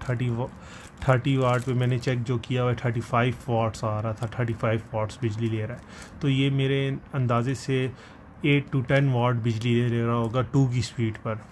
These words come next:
Fan running position पे आप देख सकते हैं, और बिजली का आपका ख़र्चा इंतहाई कम हो जाएगा, बिजली पर भी आप चलाएं तो इसको। और वन ampere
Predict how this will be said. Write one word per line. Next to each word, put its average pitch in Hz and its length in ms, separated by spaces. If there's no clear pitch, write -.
Fan 131 400
running 123 320
position 131 460
पे 127 220
आप 127 320
देख 120 220
सकते 131 260
हैं, 131 80
और 127 120
बिजली 120 380
का 131 160
आपका 123 360
ख़र्चा 135 340
इंतहाई 123 500
कम 123 200
हो 110 180
जाएगा, 110 320
बिजली 107 340
पर 113 200
भी 113 220
आप 107 160
चलाएं 110 400
तो 117 100
इसको। 113 340
और 117 240
वन 131 220
ampere 123 340